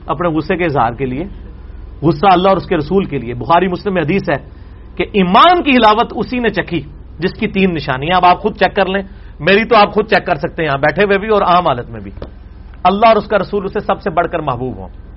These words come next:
کوئی بزرگ بابا، کوئی رشتہ دار نہیں، اللہ اور اس کا رسول۔ نمبر دو، دوستی اور دشمنی صرف اللہ کے لیے۔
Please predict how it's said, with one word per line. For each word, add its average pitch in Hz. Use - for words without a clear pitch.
کوئی 339
بزرگ 240
بابا، 196
کوئی 226
رشتہ 156
دار 143
نہیں، 101
اللہ 226
اور 180
اس 143
کا 131
رسول۔ -
نمبر 226
دو، 175
دوستی 247
اور 285
دشمنی 220
صرف -
اللہ 156
کے 104
لیے۔ -